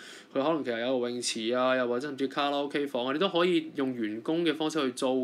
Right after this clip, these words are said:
嘅。噉，呃，呢啲或者度假屋諸如此類。噉所以變咗呢啲呢，都係一啲員工嘅福利啦。OK，得唔得？噉但係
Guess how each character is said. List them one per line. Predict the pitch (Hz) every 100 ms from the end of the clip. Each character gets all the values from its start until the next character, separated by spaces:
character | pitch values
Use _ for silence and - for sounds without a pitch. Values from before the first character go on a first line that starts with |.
| 120
嘅。 |
噉， | 107 131 202 - - - -
呃， | - 143 160
呢 | 220
啲 | 214
或 | 165
者 | 175
度 | 160 139
假 | 143
屋 | 151 160
諸 | -
如 | 107
此 | - 117
類。 | 113 113
噉 | 170
所 | 208 226
以 |
變 | 196 185
咗 |
呢 | 185 196
啲 | 202
呢， | 196
都 | 185 160
係 |
一 | 151 170
啲 |
員 | 127 101 -
工 | 139 143
嘅 | 127
福 | - 127 127
利 | 107
啦。 | 107 110
OK， | 120 123
得 | 120
唔 | 120
得？ | 120
噉 | - 147
但 | 165
係 | 123